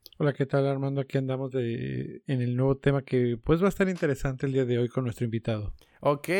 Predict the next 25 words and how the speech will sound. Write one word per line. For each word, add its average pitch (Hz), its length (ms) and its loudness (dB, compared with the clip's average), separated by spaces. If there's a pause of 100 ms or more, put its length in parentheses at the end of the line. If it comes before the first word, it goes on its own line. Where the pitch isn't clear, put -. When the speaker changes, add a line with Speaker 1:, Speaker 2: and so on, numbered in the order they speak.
Speaker 2:
tenemos 156 320 2
un 180 100 0
invitado 165 680 4
de 123 100 0
nuevo 139 560 4
el 117 160 -2
día 135 140 2
de 131 80 4
hoy, 123 120 0
o 123 40 -2
sea, 135 120 0
de 123 120 0
nuevo 143 240 4
de 139 80 2
que 123 140 -2
otra 131 300 2
vez 139 200 4
otro 127 180 -2
invitado. 139 460 2
Es - 180 -6
el 139 220 0
tercer 131 460 0
podcast 151 380 0
con 156 120 -2
invitado. 151 580 2